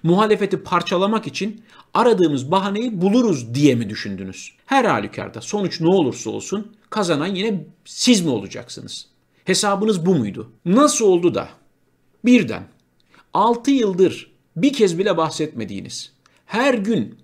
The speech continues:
elli yerde konuşma yaptığınızı düşünürsek bir kez bile dile getirmediğiniz bu esir insanlar, bu rehin Türkiye Cumhuriyeti vatandaşları aklınıza düştü. Ne oldu? Zamanlama gerçekten de manidar değil mi? Ee, bir de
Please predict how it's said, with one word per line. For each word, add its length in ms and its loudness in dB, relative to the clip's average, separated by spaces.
elli 320 4
yerde 380 4
konuşma 460 -2
yaptığınızı 480 2
düşünürsek 640 -4
bir 220 0
kez 240 2
bile 200 2
dile 180 2
getirmediğiniz 880 -6
bu 180 -8
esir 300 0
insanlar, 720 -6
bu 160 0
rehin 360 2
Türkiye 440 -2
Cumhuriyeti 520 -2
vatandaşları 640 -6
aklınıza 600 -8
düştü. 300 -18
Ne 100 4
oldu? 240 -2
Zamanlama 460 0
gerçekten 500 -2
de 40 -2
manidar 560 -4
değil 160 -2
mi? 180 -12
Ee, 360 2
bir 100 0
de 300 0